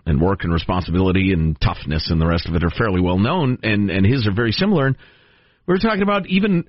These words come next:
even our kids will say stuff about, "Well, I'm not gonna take that job because it's, you know, zabba-dabba-doo." And it's like, "Wait, whoa, whoa, yeah, wait, wait a minute. No, no, no, you don't get to not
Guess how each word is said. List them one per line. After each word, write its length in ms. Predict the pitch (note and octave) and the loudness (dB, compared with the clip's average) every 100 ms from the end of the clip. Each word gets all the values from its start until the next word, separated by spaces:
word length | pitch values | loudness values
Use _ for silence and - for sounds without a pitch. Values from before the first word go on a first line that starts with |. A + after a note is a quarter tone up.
| - | -4
even 320 | C#3 F3 F3+ | 0 2 0
our 260 | - C#3 D3 | 0 -2 -2
kids 640 | - C#4+ D#4+ F2 D#2+ - | -4 -2 0 0 -4 -4
will 220 | A2+ D3 B2+ | 0 2 0
say 420 | - - G3+ A3+ | -4 -2 0 0
stuff 460 | - - A#2 G2+ - - | -2 -2 0 0 -2 -2
about, 480 | G2+ B2 A#2+ A2 | 0 2 0 -2
"Well, 280 | B2+ C#3 C3+ A#2 | 0 0 0 0
I'm 120 | D#3 | 0
not 160 | D#3+ | 0
gonna 160 | B2+ A#2 | 0 0
take 300 | - C3 G2 | 2 2 2
that 240 | A2+ A2 F#2+ | 0 0 0
job 360 | F#2+ E2 D#2+ | 0 0 2
because 580 | E2+ E2+ G#2+ F#2 E2 D#2 | 0 0 2 2 2 0
it's, 280 | F2+ D#2 - | 0 -2 0
you 80 | F#2 | 2
know, 160 | D2 D2+ | 2 0
zabba-dabba-doo." 760 | F2+ E2 D#2+ D#2 D2+ B2 G#2+ | 0 0 0 0 0 0 0
And 100 | F#2+ | -2
it's 140 | G#2+ | -2
like, 160 | F#3 F3 | -2 -2
"Wait, 140 | F#4+ D4 | -2 2
whoa, 220 | F#4+ F4+ | 0 0
whoa, 160 | D4 B3 | -2 -2
yeah, 160 | F#4 G4 | -2 -2
wait, 140 | F#4 F4 | -2 -6
wait 380 | G#4+ B4 - F3+ | -4 0 0 0
a 60 | D3+ | -2
minute. 460 | D3 C#3+ F#2 - - _ _ C#3+ _ _ _ _ _ _ _ - | -2 -2 -4 -6 -14 _ _ -20 _ _ _ _ _ _ _ -18
No, 720 | F3+ G#4+ A4+ G#4+ G4 C#4 A3+ | -6 0 2 2 4 4 4
no, 400 | G#3+ D#4+ G#4 D4+ | 4 2 0 0
no, 580 | C4+ B3 C4+ F4 G#4 E4+ | 2 2 2 2 2 4
you 260 | G#3 A3+ | 4 2
don't 300 | G#3+ F#4 D#4 | 0 0 0
get 220 | F3+ B3+ - | 0 0 2
to 120 | A3+ | 2
not 460 | F3+ F3+ A3+ A#3 | 4 4 2 0